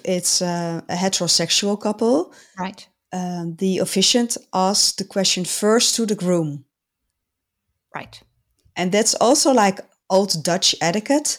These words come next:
Speaker 2: Mm-hmm.
Speaker 1: that, uh, you as a bride are in a safe position to give your answer as well.
Speaker 2: Mm-hmm. Mm.
Speaker 1: So it's first to the groom, then
Speaker 2: Yeah.
Speaker 1: to the bride.
Speaker 2: Yeah.
Speaker 1: And, and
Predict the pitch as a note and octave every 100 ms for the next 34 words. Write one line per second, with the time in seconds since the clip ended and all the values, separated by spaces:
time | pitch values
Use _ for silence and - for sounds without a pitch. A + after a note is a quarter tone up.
0 | - A3 A#3+ C4 - - F#3+ F3+ - -
1 | F3+ F3 E3+ E3+ _ E3+ D#3+ F3+ B3 G3
2 | - E3 E3 E3+ G3 G3+ F#3+ F3 - F3+
3 | F#3+ - F#3 - F3 - G3+ G3+ G3 F3+
4 | - F#3 F3+ F3+ F#3+ F#3+ F3+ E3 D3+ D3
5 | D3 _ _ G#3 G#3 - - _ _ _
6 | _ _ _ _ - F#3+ F#3 - - F#3
7 | F#3 F#3 - A3 B3+ - C4 B3+ A3 G3+
8 | A3+ - _ _ F3+ F#3 - G3 G3 F#3
9 | F3 F#3 - - - - A3+ - A3 A3
10 | - - A#3